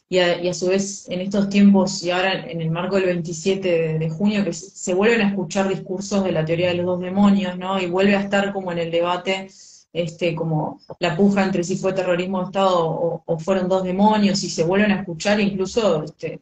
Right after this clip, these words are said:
desde el propio Parlamento, ¿no? Ahora tenemos este, este partido que mencionaba Made, un partido de carácter militar dentro de la coalición que gobierna, este, que, que tiene, que tiene mella y que, y que, que hace ruido, este, en la agenda pública,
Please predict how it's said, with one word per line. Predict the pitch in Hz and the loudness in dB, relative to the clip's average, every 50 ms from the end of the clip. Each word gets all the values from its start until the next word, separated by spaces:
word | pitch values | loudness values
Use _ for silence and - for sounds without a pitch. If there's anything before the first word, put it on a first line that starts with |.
| _ _ | _ _
desde | - 156 180 175 | -12 -10 -10 -10
el | 156 156 | -8 -6
propio | - 185 180 185 190 185 | -4 -2 0 0 0 0
Parlamento, | 190 170 165 170 165 190 208 208 208 202 196 - 151 151 | 0 0 0 0 0 2 4 6 6 6 6 6 2 0
¿no? | 160 170 | 0 0
Ahora | 180 180 170 175 180 165 | 0 0 0 0 -2 -2
tenemos | 160 165 160 160 160 160 156 156 - | -2 -2 -2 0 0 0 0 -2 -4
este, | - - - 156 147 151 - _ _ _ _ _ _ _ _ | -8 -10 -10 -12 -12 -12 -14 _ _ _ _ _ _ _ _
este | - 170 160 - 170 | -20 -14 -10 -8 -6
partido | 156 160 156 156 156 185 185 180 170 | -4 -4 -4 -4 -2 -2 -2 -2 -2
que | 170 | -2
mencionaba | 165 170 170 160 - 170 165 170 170 170 170 170 | -4 -4 -4 -6 -4 -4 -4 -2 -2 -2 -2 0
Made, | 180 196 214 214 202 175 | 2 2 2 2 2 2
un | 165 | 0
partido | 160 160 160 160 165 175 175 165 160 160 160 | -2 -2 -2 -2 -2 0 0 0 0 0 0
de | 156 160 156 156 | 0 0 0 0
carácter | 156 156 156 160 170 160 - 156 151 156 | -2 -2 -2 0 -2 -2 -2 -4 -4 -4
militar | 160 165 160 160 160 156 175 190 190 190 170 | -2 -2 -2 -2 0 0 2 2 2 2 2
dentro | 170 170 165 165 165 | 0 0 0 0 -2
de | 165 | 0
la | 160 160 156 | 0 -2 -2
coalición | 156 151 160 160 160 156 - 175 175 170 | -2 -2 -4 -4 -4 -4 -4 -6 -6 -4
que | 170 160 | -2 -2
gobierna, | 160 156 156 165 175 185 190 190 196 202 202 202 202 202 _ _ _ _ _ - | 0 0 0 2 2 2 2 2 2 2 2 2 0 -4 _ _ _ _ _ -8
este, | - 165 156 160 - - - 165 151 151 151 147 147 151 - _ _ _ _ _ _ - | -6 -6 -6 -6 -8 -10 -8 -6 -6 -6 -8 -10 -12 -14 -16 _ _ _ _ _ _ -10
que, | - - - - - - | -8 -8 -8 -10 -10 -8
que | - 156 | -8 -6
tiene, | 156 160 175 196 208 202 190 180 165 156 156 - _ - 160 160 - _ | -2 2 4 6 6 6 4 4 2 0 -2 -4 _ -10 -16 -16 -16 _
que | - - 160 | -10 -6 -2
tiene | 160 214 233 233 | 0 2 2 2
mella | 220 226 240 247 240 - 226 | 2 4 2 2 2 2 0
y | 180 160 | 0 0
que, | 160 160 | -2 -4
y | 160 156 160 | -6 -6 -8
que, | 156 - 160 160 - - _ | -8 -8 -10 -10 -12 -14 _
que | - 180 175 | 0 2 2
hace | 185 202 202 196 - 202 180 | 4 4 2 2 0 -2 -2
ruido, | 175 180 196 208 220 220 208 196 185 170 | 0 2 2 2 4 4 4 4 4 2
este, | 165 160 160 160 - 165 156 156 156 - | 0 -2 -4 -6 -8 -8 -8 -6 -6 -6
en | 170 165 | -6 -4
la | 160 160 | -4 -4
agenda | 160 - 196 190 196 180 - | -6 -4 -4 -4 -4 -4 -2
pública, | 190 190 196 202 208 220 208 214 233 240 247 - | 0 0 2 2 2 0 0 -2 -2 -2 -2 -6